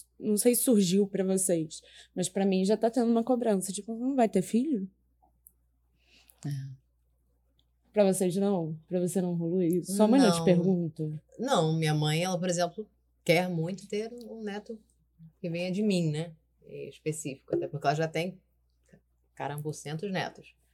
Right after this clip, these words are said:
Speaker 3: Mas ela quer muito que tenha meu. Mas não, não tem pressa pra ser agora, não. Muito pelo contrário.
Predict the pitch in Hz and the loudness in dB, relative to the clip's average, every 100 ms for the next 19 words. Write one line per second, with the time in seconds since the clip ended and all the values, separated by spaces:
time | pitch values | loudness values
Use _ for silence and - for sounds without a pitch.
0 | _ 131 127 131 131 139 139 165 - - | _ -10 -4 -4 -4 -6 -6 2 4 4
1 | - 170 143 139 143 143 156 156 185 220 | 2 -6 0 2 2 0 2 2 0 -2
2 | 220 208 202 226 220 220 202 214 233 240 | -2 -2 0 -2 2 4 4 2 -4 -4
3 | 359 233 254 311 180 160 170 175 190 233 | -2 0 -2 -2 -8 -8 -10 -6 -2 -2
4 | 233 262 208 160 | 0 4 4 4